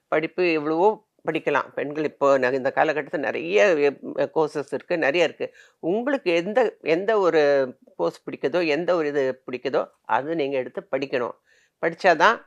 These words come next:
நம்ம வந்து ஆண்களுக்கு நிகரா பணிபுரிய முடியும். நம்ம வாழ்க்கையில முன்னேற முடியும்.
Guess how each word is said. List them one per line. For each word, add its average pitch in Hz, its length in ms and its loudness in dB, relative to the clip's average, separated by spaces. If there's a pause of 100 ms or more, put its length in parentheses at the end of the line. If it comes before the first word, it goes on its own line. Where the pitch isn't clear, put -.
(380)
நம்ம 170 320 4
வந்து 175 600 2
ஆண்களுக்கு 160 520 2
நிகரா 156 440 2 (140)
பணிபுரிய 139 460 -2
முடியும். 135 400 -2 (400)
நம்ம 190 400 4
வாழ்க்கையில 214 320 0
முன்னேற 175 380 4
முடியும். 120 420 -4